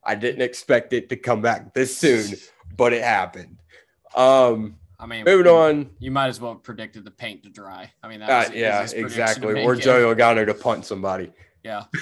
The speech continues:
Speaker 1: <laughs> Uh, moving on to Kyle Busch's incident. Oh boy, this will be fun. Um, Kyle Busch, um, gets into, uh,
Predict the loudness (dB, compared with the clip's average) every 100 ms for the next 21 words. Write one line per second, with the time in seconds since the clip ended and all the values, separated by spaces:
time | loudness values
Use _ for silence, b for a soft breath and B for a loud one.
0 | 4 4 4 0 0 B B B 2 4
1 | 6 6 4 2 6 6 6 4 0 -6
2 | 2 4 4 2 -2 2 4 4 0 -4
3 | 0 2 2 -2 -6 -6 -8 -8 -8 -8
4 | -10 -8 -6 -6 -6 -6 -8 -10 -8 -8
5 | -10 -12 -14 -16 -20 _ -20 -20 -20 _
6 | b b b b b -2 0 2 0 -2
7 | -8 -8 -2 0 0 -2 -4 -4 -8 -18
8 | -14 -8 -4 -4 -6 -10 -16 _ -4 -4
9 | -4 -4 -4 -6 -2 0 2 2 0 -4